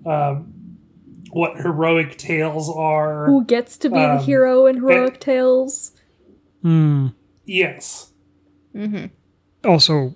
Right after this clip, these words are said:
Speaker 3: a lot of cosmic horror tropes, which I'm not calling Love-, Lovecraftian anymore.
Speaker 4: Yeah.
Speaker 1: Yeah, no,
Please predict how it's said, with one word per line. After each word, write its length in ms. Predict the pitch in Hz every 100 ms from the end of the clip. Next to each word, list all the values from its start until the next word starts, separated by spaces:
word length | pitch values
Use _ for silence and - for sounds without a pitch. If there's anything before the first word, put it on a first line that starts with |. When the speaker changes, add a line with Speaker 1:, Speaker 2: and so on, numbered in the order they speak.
| -
Speaker 3:
a 40 |
lot 440 | 147 127 127 135 135
of 100 | 131
cosmic 340 | 160 156 180
horror 220 | - 240 175
tropes, 480 | - 139 - -
which 260 | 180 151 -
I'm 160 | 180 151
not 180 | 160 -
calling 300 | 175 160 156
Love-, 260 | 170 156
Lovecraftian 720 | 175 165 156 170 151 - 143 135
anymore. 400 | 127 127 127 120 - _ _ _ _ _ _ _ _ _ _ _
Speaker 4:
Yeah. 300 | 202 196 185 - _ _ _ _
Speaker 1:
Yeah, 180 | 214 202
no, 220 | 196 180